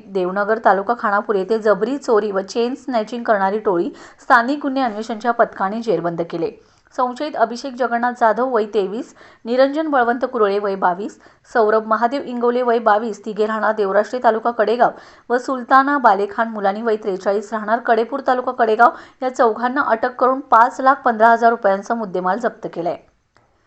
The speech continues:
लवंगमळा, कडेपूर येथे शेतात काम करणाऱ्या दोन महिलांना चाकूचा धाक दाखवून त्यांच्या अंगावरील सोन्याचे दागिने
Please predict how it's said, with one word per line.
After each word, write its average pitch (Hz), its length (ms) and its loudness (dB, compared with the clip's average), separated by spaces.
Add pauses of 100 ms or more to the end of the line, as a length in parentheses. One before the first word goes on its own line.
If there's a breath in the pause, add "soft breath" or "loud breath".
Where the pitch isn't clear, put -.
(240)
लवंगमळा, 277 580 0
कडेपूर 254 420 -4
येथे 247 200 -6
शेतात 226 380 -2
काम 214 160 4
करणाऱ्या 220 320 0
दोन 208 240 -2
महिलांना 214 400 -4
चाकूचा 220 420 -2
धाक 214 260 -6
दाखवून 202 340 -4
त्यांच्या 214 360 -2
अंगावरील 208 400 0
सोन्याचे 202 440 -4
दागिने 202 400 -2